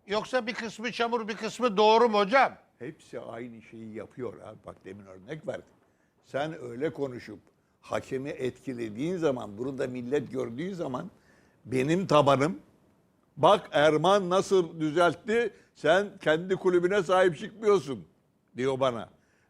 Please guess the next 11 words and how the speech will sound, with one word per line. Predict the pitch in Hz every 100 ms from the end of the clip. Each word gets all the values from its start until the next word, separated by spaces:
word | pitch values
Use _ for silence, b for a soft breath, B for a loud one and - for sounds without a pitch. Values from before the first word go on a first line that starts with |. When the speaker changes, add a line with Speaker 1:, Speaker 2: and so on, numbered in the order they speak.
| -
Speaker 2:
Ben | 147 202 196
de | 165
kendi | - 165 165 208
oylarımı, | 185 170 160 170 175 165
kendi | 156 160 175
koltuğumu | 165 175 160 170 156 160
sağlama | - 165 170 170 170
alayım | 160 151 147 156
diye | 233 208 b b b
ben | - 254 240
de | 175 120